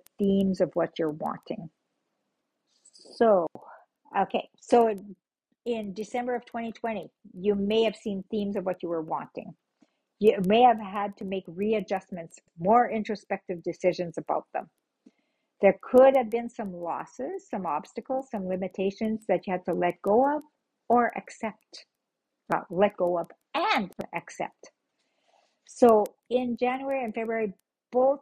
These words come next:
Jupiter and Saturn turned direct. Before this time, or since March of twenty twenty-three till December thirty-first, you may have had to face more no's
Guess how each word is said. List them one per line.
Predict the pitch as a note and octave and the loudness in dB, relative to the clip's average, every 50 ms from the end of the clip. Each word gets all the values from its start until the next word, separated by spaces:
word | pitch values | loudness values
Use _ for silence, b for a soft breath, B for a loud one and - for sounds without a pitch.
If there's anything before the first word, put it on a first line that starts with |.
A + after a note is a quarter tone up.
| _ _ - | _ _ -12
Jupiter | A3+ A3 G#3 A3+ G#3+ G#3+ | -12 -10 -10 -8 -8 -8
and | G#3+ G3+ G3+ | -8 -10 -10
Saturn | - G#3 F#3 F#3 F#3+ F#3+ F#3 F#3 F3+ - _ _ - | -10 -8 -8 -6 -8 -8 -10 -12 -14 -16 _ _ -12
turned | - G3+ F3+ F3 F3 F3 - - - _ _ _ | -10 -10 -8 -8 -10 -12 -12 -14 -20 _ _ _
direct. | - E3+ D#3+ D#3+ D#3 - - _ - - - _ _ _ _ _ _ _ _ _ _ _ _ _ | -2 0 0 0 0 -2 -6 _ -20 -20 -20 _ _ _ _ _ _ _ _ _ _ _ _ _
Before | - G#3 F#3+ - _ - A#3+ B3+ C4+ C#4 C#4+ C4+ | 0 0 0 0 _ 6 8 8 8 8 6 4
this | D4 D#4 D4+ - _ | 0 0 -2 -4 _
time, | - A#3+ G#3+ G#3 G3 F3+ F3+ G3 G3+ - - | -6 -4 -4 -2 -4 -6 -6 -8 -10 -10 -8
or | G3+ F3+ | -8 -8
since | E3+ - - F#3+ F3+ - - | -6 -6 -6 -6 -6 -4 -2
March | F3 E3+ E3 F3+ F3+ - - - - - _ _ _ _ _ - | 2 2 4 2 2 -2 -6 -10 -10 -12 _ _ _ _ _ 2
of | F3+ E3+ D#3+ F3+ - - | 2 2 2 0 -6 -6
twenty | - F#3+ F3 E3+ E3 | -4 -4 -4 -4 -6
twenty-three | - - E3+ D#3+ D#3+ E3+ - - G3 G3 G3+ | -8 -8 -8 -6 -8 -6 0 4 4 4 4
till | - - F#3 | 4 2 0
December | F3 - F3 - - F#3 E3+ E3 E3+ | 2 2 0 0 2 0 0 0 -2
thirty-first, | - - E3+ E3 E3+ F3 - B3 B3+ B3+ C4 - - _ _ _ _ _ _ _ _ _ _ _ _ _ | -2 -2 -2 -2 -4 2 6 6 8 8 6 4 -4 _ _ _ _ _ _ _ _ _ _ _ _ _
you | B3 C#4 | 0 2
may | C4+ C#4 C#4 | 6 6 8
have | C4+ B3+ G3+ | 6 6 4
had | G3+ A#3 A3+ A3 - | 0 -8 -8 -8 -10
to | A3+ - _ _ | -14 -20 _ _
face | A3+ A3 A3+ A3 - _ | -4 -4 -4 -4 -8 _
more | - F#3 F3+ G3 G#3 G#3+ G#3+ G3+ | -12 -10 -8 -8 -6 -6 -6 -8
no's | F3+ F3+ F#3 F#3 G3 G3+ G3+ A3 A#3+ C4 C#4 C#4+ D4 - | -6 -4 -2 0 0 2 2 0 0 -2 -4 -6 -8 -12